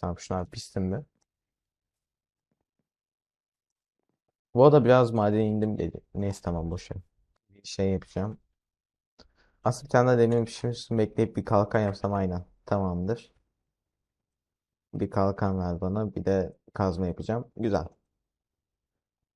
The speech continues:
Bir de envanter düzeni çok güzel olur. Şuna bir atayım tamamen. Öyle yapıyorum genelde. Ha, bu arada Survivor serimiz tabii ki devam edecek. Hatta şu an elimde bir kayıt var.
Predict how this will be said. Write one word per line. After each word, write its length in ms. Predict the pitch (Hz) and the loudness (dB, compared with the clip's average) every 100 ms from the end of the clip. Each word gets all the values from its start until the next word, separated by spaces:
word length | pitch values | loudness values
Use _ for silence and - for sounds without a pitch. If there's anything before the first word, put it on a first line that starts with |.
| _ _ _ _ _ _ - | _ _ _ _ _ _ -10
Bir 120 | 110 | -2
de 80 | 104 | 0
envanter 400 | 101 98 98 104 | 2 0 0 -2
düzeni 200 | 95 98 | -2 -4
çok 200 | - - | -6 -18
güzel 220 | - - | -12 -6
olur. 460 | 87 90 110 - _ _ _ _ _ _ | -4 -4 -6 -10 _ _ _ _ _ _
Şuna 300 | - 98 95 | -8 -6 -4
bir 60 | 90 | -2
atayım 340 | 90 90 95 | -4 -4 -8
tamamen. 440 | 95 87 87 117 - _ _ _ _ - | -6 -6 -6 -8 -12 _ _ _ _ -4
Öyle 200 | 113 101 | 0 0
yapıyorum 340 | 87 87 85 | -2 -6 -6
genelde. 480 | 87 85 85 92 147 _ _ _ _ _ _ _ _ _ _ _ _ - | -6 -6 -6 -8 -12 _ _ _ _ _ _ _ _ _ _ _ _ 6
Ha, 220 | 139 120 | 8 10
bu 80 | 123 | 10
arada 180 | 131 143 | 10 6
Survivor 300 | 135 120 139 | 6 6 6
serimiz 420 | 131 123 127 127 | 2 0 0 4
tabii 200 | 113 110 | 2 4
ki 80 | 107 | 2
devam 280 | 104 101 | 2 4
edecek. 260 | 107 98 110 | 0 -2 0
Hatta 280 | 101 - 101 | 2 2 0
şu 160 | - | 0
an 80 | 101 | -2
elimde 340 | 98 98 98 92 | 0 0 -2 -4
bir 100 | - | -4
kayıt 400 | 104 101 101 190 | 0 0 0 -2
var. 280 | 202 - | -2 -6